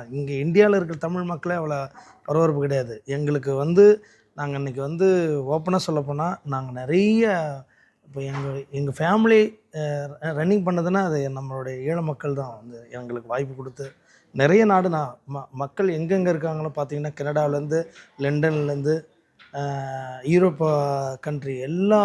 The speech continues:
இடத்துலையும் நம்ம ஆஸ்திரேலியாவிலேருந்து மக்களை சந்திச்சிருக்கோம். நிறைய அவங்க தான் எங்களை, அதாவது இந்தியால இருக்கிற,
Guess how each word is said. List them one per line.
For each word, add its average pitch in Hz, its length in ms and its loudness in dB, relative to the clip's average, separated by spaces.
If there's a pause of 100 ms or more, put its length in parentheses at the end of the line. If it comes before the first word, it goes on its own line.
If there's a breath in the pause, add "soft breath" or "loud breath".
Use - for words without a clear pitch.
(500)
இடத்துலையும் 196 420 2
நம்ம 156 240 -4
ஆஸ்திரேலியாவிலேருந்து 151 840 -6
மக்களை 143 320 -8
சந்திச்சிருக்கோம். 131 580 -10 (960 loud breath)
நிறைய 165 240 6
அவங்க 185 220 4
தான் 214 160 8
எங்களை, 170 240 4 (540)
அதாவது 175 300 2
இந்தியால 180 800 6
இருக்கிற, 151 260 0